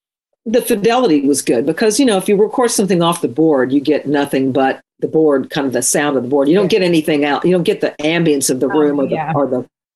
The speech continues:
Speaker 1: the, the place we're at. So that, they all came from the same show. It's, uh, was from the Summer Lights Festival, nineteen eighty-seven in Nashville.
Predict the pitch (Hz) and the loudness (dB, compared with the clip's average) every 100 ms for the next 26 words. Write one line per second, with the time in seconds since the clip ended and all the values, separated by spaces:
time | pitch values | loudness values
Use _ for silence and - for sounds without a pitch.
0 | _ 139 127 - 147 131 - 208 156 160 | _ -6 -6 -4 -2 -2 -4 -2 -2 0
1 | 143 151 117 - - - - - 180 190 | 0 0 -4 -8 -16 -16 -6 -2 0 0
2 | 208 196 202 240 240 233 220 190 202 202 | 0 0 2 2 0 0 2 0 2 0
3 | 190 - 156 151 151 151 - 143 139 139 | 0 0 2 2 2 0 -2 0 0 0
4 | 151 151 - 160 151 - 180 170 156 160 | 0 0 -2 -2 0 0 0 2 0 -2
5 | - 160 139 - 143 143 139 - _ - | -2 -2 -2 -2 -2 0 -2 -6 _ -6
6 | 151 151 165 151 151 - 175 156 151 151 | -4 0 0 2 2 0 0 0 0 0
7 | 151 147 147 147 143 147 - 127 123 107 | 0 0 0 0 0 -2 -2 0 -2 -4